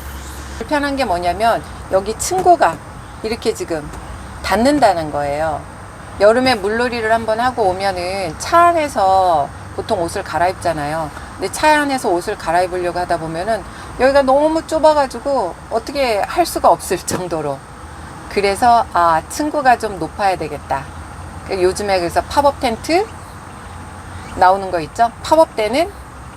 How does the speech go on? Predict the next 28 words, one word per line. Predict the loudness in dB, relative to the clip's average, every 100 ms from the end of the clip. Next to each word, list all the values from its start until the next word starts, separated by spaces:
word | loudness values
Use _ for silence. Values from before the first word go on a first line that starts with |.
| -18 -18 -16
스타리아 | -12 0 2 4 0
캠핑카, | -4 -8 -6 0 4 4 2
스타렉스 | -2 -2 -2 -6 -12
캠핑카로 | -12 -12 -12 -4 -2 2 0 0
추천을 | -6 -6 -4 -2
합니다. | -2 -4 -10 -8 -2
아, | 0 0
진짜 | -4 -4 -4
시원하다. | 0 -2 -2 -6 -10 -12 -12 -10
스타렉스 | -6 2 2 2 -4
캠핑카로 | -6 -4 -4 0 0 2 0 0 0 -4 -12 -14
사 | -4 0
년 | 2 0 4
차 | 4
들어가고 | 4 4 4 2 0
있는 | -4 -6
제가 | -6 0 4 4 2 -8 -18 -16 -12
추천하는 | -6 0 2 2 -2
캠핑카. | -2 -4 -6 -4 -2 -4 -8 -6 2
첫 | 4
번째, | 4 6 2 2 -14 -10
샤워 | 4 6 6
시설을 | 4 2 2 4 2 0 -10
갖춰라. | -10 -2 0 -2 -4 -6 2
두 |
번째, | 4 6 4 0 -2
무시동 | -2 0 4 4
에어컨을 | 4 0 -2 0 2 2